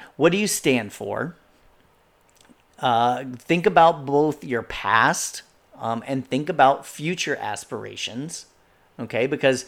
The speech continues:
our past and our future aspirations can kind of show us our values, okay? What do you believe is the, is right and wrong? And what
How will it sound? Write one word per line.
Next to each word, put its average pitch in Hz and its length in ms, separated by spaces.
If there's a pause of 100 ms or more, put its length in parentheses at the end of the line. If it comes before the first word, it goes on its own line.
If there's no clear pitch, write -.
(340)
our 123 140
past 143 580
and 127 180
our 113 80
future 151 280
aspirations 127 720
can 117 180
kind 117 540
of 135 120
show 120 500
us 127 340 (320)
our 139 140
values, 113 720 (180)
okay? 131 420 (760)
What 160 280
do 180 80
you 196 80
believe 165 380
is 131 240
the, 127 240 (340)
is 151 260 (160)
right 120 440
and 185 180
wrong? 117 440 (1120)
And 139 260
what 139 260